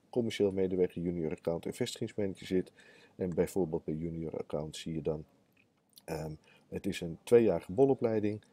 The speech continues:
ehm, en hij, eh, sorry, driejarige bolopleiding, eh, met vier periodes, eh, per jaar. Eh, dan staan hierachter, eh, de activiteiten en dan krijg je hier dus ook weer dat keurige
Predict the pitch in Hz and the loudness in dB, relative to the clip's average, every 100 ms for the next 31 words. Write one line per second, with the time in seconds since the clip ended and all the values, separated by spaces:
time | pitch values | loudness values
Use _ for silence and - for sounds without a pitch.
0 | _ _ - 95 90 87 87 - _ _ | _ _ -6 -2 0 0 -4 -8 _ _
1 | _ _ _ - - 92 87 85 - 87 | _ _ _ -16 -4 -2 0 -4 -8 -6
2 | 87 90 - 98 - 98 82 101 117 110 | -4 -4 -4 -4 -2 -4 -4 -2 0 0
3 | 101 87 98 95 90 87 85 82 85 _ | -2 0 2 4 2 0 0 -2 -8 _
4 | _ - 82 85 82 85 90 - - - | _ -10 -6 -4 -4 -4 -6 -6 -12 -8
5 | - 123 - 92 90 85 82 - - - | -4 -2 -2 -2 0 0 -2 -6 -10 -8
6 | 82 - 101 87 95 113 113 - _ _ | -8 -2 0 2 2 2 0 -4 _ _
7 | - - _ - 95 90 87 95 101 92 | -20 -20 _ -8 -2 -2 -2 0 -2 0
8 | 98 85 104 98 95 - - - - 82 | -4 -2 -4 -6 -8 -10 -12 -14 -10 -10
9 | 78 - - - - - 101 98 - 95 | -4 -4 -6 -14 -14 -2 0 0 -2 -6
10 | 104 - 107 - 104 104 92 - 90 - | -6 -6 -4 -4 -2 -2 -2 -2 -2 -2
11 | 82 - - - _ 87 87 - - - | -6 -6 -14 -20 _ -2 -2 -2 -2 2
12 | 101 90 - 82 | 4 2 0 -4